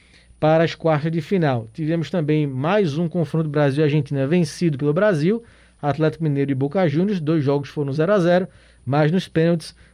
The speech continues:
o Atlético venceu por três a um, e já já o Lucas vai me convencer que o var acertou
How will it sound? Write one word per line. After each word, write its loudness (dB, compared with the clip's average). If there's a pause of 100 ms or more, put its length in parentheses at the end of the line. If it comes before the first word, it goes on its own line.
o -2
Atlético 0
venceu 0
por -2
três 2
a 4
um, 0
e -6
já 2
já 2
o 2
Lucas 0
vai 2
me 0
convencer -2
que -4
o 0
var 0
acertou -2